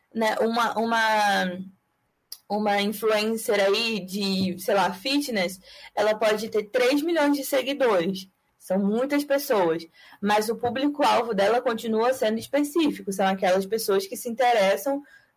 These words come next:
pela vida fitness. Então, ela, a, a comunicação, ela começa a ter uma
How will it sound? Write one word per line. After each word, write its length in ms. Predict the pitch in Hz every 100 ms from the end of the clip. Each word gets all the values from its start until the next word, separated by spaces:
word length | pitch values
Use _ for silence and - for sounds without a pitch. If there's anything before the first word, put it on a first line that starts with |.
| _
pela 320 | 240 226 240
vida 320 | 214 220 226
fitness. 680 | 262 349 330 - 196 160 - _ _ _ _ _ _
Então, 440 | 208 208 208 196 - _ -
ela, 420 | 214 226 220 -
a, 520 | 208 208 202 - 208 202
a 60 |
comunicação, 920 | 196 220 226 220 202 202 - 262 254 214
ela 440 | 208 214 220 220 -
começa 760 | - 220 220 220 240 - 262 262 - - - -
a 200 | 214 214
ter 540 | - 233 247 285 285 254
uma 880 | 262 262 254 254 247 233 220 208